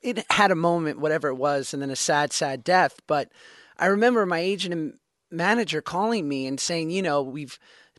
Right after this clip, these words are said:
tailored you as this, you know, you've come off this big Nickelodeon show, and you were the kid star guy and the funny chubby guy,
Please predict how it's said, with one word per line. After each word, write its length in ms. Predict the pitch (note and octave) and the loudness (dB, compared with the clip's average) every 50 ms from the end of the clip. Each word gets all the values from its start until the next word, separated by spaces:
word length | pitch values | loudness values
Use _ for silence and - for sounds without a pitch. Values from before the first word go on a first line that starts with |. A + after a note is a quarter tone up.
| _ _ _ _ | _ _ _ _
tailored 420 | - - F#3 G3+ G#3+ G#3+ G#3 F#3+ D3 | -6 -4 0 2 2 2 2 2 0
you 220 | D#3+ F3 F3 E3+ | 0 2 2 2
as 140 | E3 - - | 2 0 -2
this, 280 | D3+ D3 - - - - | -4 -4 -2 -2 -4 -4
you 100 | F3 D#3+ | -4 -4
know, 80 | D3+ D3 | -4 -2
you've 180 | C#3 C3 - - | -4 -6 -8 -6
come 160 | - F#3+ G3 | -4 0 2
off 160 | G3+ G3 - | 2 2 2
this 160 | F3+ F3 - | 0 -2 0
big 160 | - F#3 F3+ | 0 0 0
Nickelodeon 580 | F3+ F#3 F3+ - F3 D#3+ D#3 D3+ C#3+ D3 C#3 B2+ | 0 0 0 2 4 4 6 4 4 0 0 0
show, 300 | - - D3+ C#3+ D3 D3 | 0 2 2 2 0 0
and 100 | C#3 C3+ | -2 -4
you 60 | C#3+ | -4
were 80 | D#3 E3+ | -2 -2
the 80 | E3 | -2
kid 300 | - - - E3 D3 - | -2 -2 -2 -2 0 0
star 260 | - - E3 C#3+ C#3+ A#2+ | 0 2 4 2 2 2
guy 280 | C#3 C3+ C#3 C#3+ C#3+ | 0 0 0 0 -2
and 220 | C#3+ C#3+ C3+ B2 C3 | -2 -4 -6 -6 -8
the 60 | B2+ | -10
funny 300 | - - D3+ D3 D#3+ E3 | -6 -4 -4 -2 -2 -4
chubby 300 | - - D#3 C3+ B2 B2+ | -2 0 0 -2 -2 -4
guy, 320 | A2 C3 B2+ B2+ C3 C3+ | -6 -4 -4 -4 -4 -6